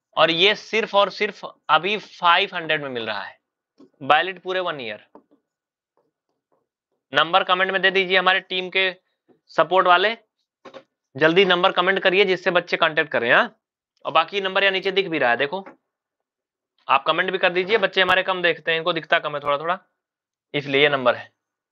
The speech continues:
दिख रहा नंबर ना, इस पे नोट करिए, WhatsApp करिए या मैसेज करिए, कॉल करिए। स्वीटी मेरी बात समझ में आ रही है? रामजीत यादव, मोहम्मद फयाज,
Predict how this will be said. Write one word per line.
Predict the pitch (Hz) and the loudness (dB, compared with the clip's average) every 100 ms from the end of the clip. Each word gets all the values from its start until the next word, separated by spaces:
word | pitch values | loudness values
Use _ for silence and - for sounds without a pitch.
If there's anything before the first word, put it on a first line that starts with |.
| _ _ _ _ _ _ - | _ _ _ _ _ _ -6
दिख | 147 | 2
रहा | 180 | 4
नंबर | 185 185 | 4 4
ना, | 202 214 - | 2 -2 -6
इस | 143 - | -10 -2
पे | 170 | 0
नोट | 165 170 | 2 2
करिए, | 180 180 | 2 4
WhatsApp | 170 156 190 - | 4 2 0 -4
करिए | 165 175 | 2 4
या | 175 | 4
मैसेज | 160 151 170 | 2 -2 -4
करिए, | 160 151 160 | -4 -2 0
कॉल | 147 139 | 0 -2
करिए। | 135 127 147 _ _ _ _ _ _ _ _ _ _ _ _ _ _ _ _ _ _ _ _ _ _ _ _ _ _ _ _ _ _ _ _ _ _ _ _ _ _ _ _ _ _ _ _ _ _ - | -2 -10 -10 _ _ _ _ _ _ _ _ _ _ _ _ _ _ _ _ _ _ _ _ _ _ _ _ _ _ _ _ _ _ _ _ _ _ _ _ _ _ _ _ _ _ _ _ _ _ -4
स्वीटी | - 160 165 185 | 4 6 6 4
मेरी | 175 | 4
बात | 180 175 | 4 2
समझ | 170 170 | -2 -2
में | 165 | 2
आ | 170 | 4
रही | 175 190 | 4 0
है? | 208 214 _ _ _ | -2 -4 _ _ _
रामजीत | 123 143 156 170 175 | 0 0 0 -2 0
यादव, | 160 175 196 | 2 2 -2
मोहम्मद | 165 151 156 175 165 - | -2 -4 -2 -2 -4 -4
फयाज, | 160 151 151 147 123 | 2 4 6 4 0